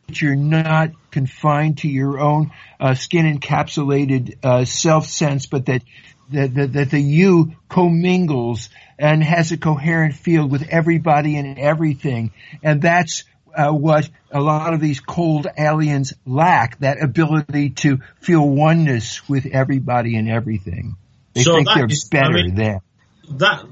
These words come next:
Speaker 2: that could be the reason then why, obviously. You know, it, it's like,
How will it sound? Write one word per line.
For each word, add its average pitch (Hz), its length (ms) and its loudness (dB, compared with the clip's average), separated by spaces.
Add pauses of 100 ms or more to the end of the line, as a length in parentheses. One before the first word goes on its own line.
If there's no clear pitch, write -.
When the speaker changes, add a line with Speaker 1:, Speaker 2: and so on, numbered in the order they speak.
(160)
Speaker 2:
that 185 320 -2
could 147 220 -2
be 139 160 0
the 135 180 -4
reason 127 680 -2
then 92 240 -4
why, 113 380 0
obviously. 117 680 -6 (480)
You 151 140 -2
know, 113 200 2
it, 95 140 -6
it's 135 340 -4
like, 135 400 -2